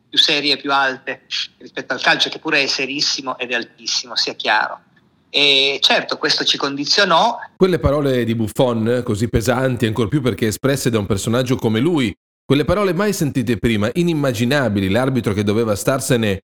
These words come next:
Speaker 2: coi fruttini e le patatine in tribuna e col bidone dell'immondizia al posto del cuore, fagocitarono tutto il resto e si portarono via non solo la grande prestazione della Juventus,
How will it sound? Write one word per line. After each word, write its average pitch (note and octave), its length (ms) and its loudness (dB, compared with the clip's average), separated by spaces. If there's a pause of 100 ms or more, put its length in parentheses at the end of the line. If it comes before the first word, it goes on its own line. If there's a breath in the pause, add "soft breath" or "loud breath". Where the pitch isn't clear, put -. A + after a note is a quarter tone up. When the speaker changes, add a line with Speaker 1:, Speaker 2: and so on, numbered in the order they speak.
(160)
Speaker 2:
coi C3+ 160 2
fruttini C3 480 0
e A#2 40 2
le G#2+ 100 2
patatine B2+ 640 0
in G#2+ 120 2
tribuna C3 580 2 (300)
e - 80 2
col E3 160 2
bidone D3+ 340 0
dell'immondizia C#3+ 840 0
al G2 80 0
posto C#3+ 280 0
del A2+ 140 2
cuore, A#2+ 440 0 (600)
fagocitarono D#3 720 2
tutto F3+ 260 0
il D3+ 60 4
resto G2 560 0
e - 80 2
si D3+ 140 2
portarono D3+ 480 2
via D#3+ 160 2
non C#3 160 0
solo D3+ 380 2
la G2 100 2
grande A2 260 2
prestazione A2 480 0
della G2+ 160 2
Juventus, A#2+ 540 0